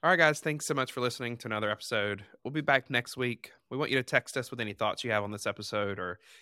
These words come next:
if you have a decision you want us to talk about, feel free to shoot us a text at three two one,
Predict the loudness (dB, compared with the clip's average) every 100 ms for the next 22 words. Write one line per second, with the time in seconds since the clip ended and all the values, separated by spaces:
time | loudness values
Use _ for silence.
0 | -10 0 4 4 2 0 0 0 -2 0
1 | 0 -2 -4 -2 -2 0 0 2 -2 -8
2 | -10 -6 -2 -2 -2 -2 -2 -6 _ _
3 | -20 _ -2 0 0 -2 2 2 2 -6
4 | -6 -4 -4 -4 -2 -2 2 2 0 -2